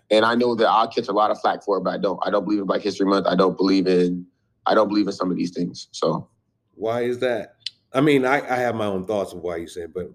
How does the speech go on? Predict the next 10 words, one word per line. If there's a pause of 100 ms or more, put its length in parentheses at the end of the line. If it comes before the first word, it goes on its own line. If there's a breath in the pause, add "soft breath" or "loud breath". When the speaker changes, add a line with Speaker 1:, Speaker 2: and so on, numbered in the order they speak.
Speaker 2:
but (640)
I
want
you
to
verbalize
it. (600)
Speaker 1:
Why
don't? (240 loud breath)
Speaker 2:
Yeah.